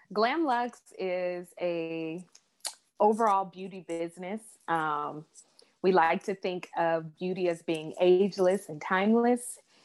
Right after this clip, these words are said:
And, um, it really started in childhood, honestly. Uh, we were never <laughs> the pretty girls at school. We weren't, uh, the popular girls. You know, we had a little bit of talent,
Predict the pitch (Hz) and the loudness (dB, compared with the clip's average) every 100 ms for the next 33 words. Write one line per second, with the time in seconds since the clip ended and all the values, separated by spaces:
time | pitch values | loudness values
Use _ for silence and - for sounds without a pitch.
0 | _ _ 202 190 190 180 185 - 180 185 | _ _ 2 2 4 0 0 0 0 2
1 | 214 440 392 - 277 208 214 202 - 190 | 4 6 6 2 0 2 2 -4 -6 -10
2 | - 202 254 240 180 180 151 208 214 - | -4 -2 -2 -4 -4 -4 -8 -10 -12 -10
3 | 185 185 220 _ - - - 180 175 196 | -8 -8 -12 _ -20 -20 -8 -2 -2 -2
4 | 208 202 190 202 208 208 214 269 _ - | -2 -2 -2 0 0 0 0 -2 _ -4
5 | 202 208 320 262 214 226 226 220 220 226 | -4 0 -2 -2 2 2 4 4 2 -4
6 | - 202 202 - 208 202 196 190 202 196 | -6 -8 -8 -8 -6 -4 -6 -10 -12 -10
7 | 202 202 - _ _ _ _ - 185 175 | -8 -10 -16 _ _ _ _ -6 -4 -2
8 | 180 - 208 247 214 202 185 185 180 185 | -4 -4 -4 -4 -8 -8 -4 -4 -2 -4
9 | 190 - 220 196 196 226 247 214 214 180 | -6 -10 -8 -6 -6 -6 -2 0 0 -2
10 | 220 247 254 247 254 - 240 220 233 247 | -2 -2 -2 -2 -6 -4 -2 -2 -4 -6
11 | 262 | -8